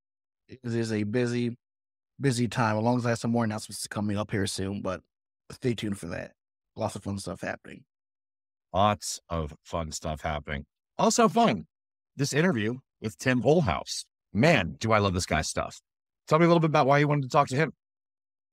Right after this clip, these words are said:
Speaker 1: I met Tim in Montreal at Pouzza, at Pouzza Fest actually this year. And I heard his name through, like, friends of ours, like the Ghost Right and, and Spike and Beagle Club and other people too. But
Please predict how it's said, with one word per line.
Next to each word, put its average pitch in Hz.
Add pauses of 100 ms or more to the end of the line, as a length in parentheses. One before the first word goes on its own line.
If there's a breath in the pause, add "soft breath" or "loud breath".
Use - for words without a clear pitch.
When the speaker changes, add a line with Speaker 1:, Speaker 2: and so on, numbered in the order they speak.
(140)
Speaker 1:
I 147
met 165
Tim 127 (280)
in 120
Montreal 139
at 131
Pouzza, 131 (180)
at 123
Pouzza 151
Fest -
actually 107
this 104
year. 107 (480)
And 131
I 147
heard 160
his 131
name 127
through, 127
like, 113
friends 123
of 113
ours, 113
like 110
the 107
Ghost 113
Right 113 (580)
and, 113
and 120
Spike 113
and 110
Beagle 113
Club 110
and 101
other 104
people 104
too. 110
But 101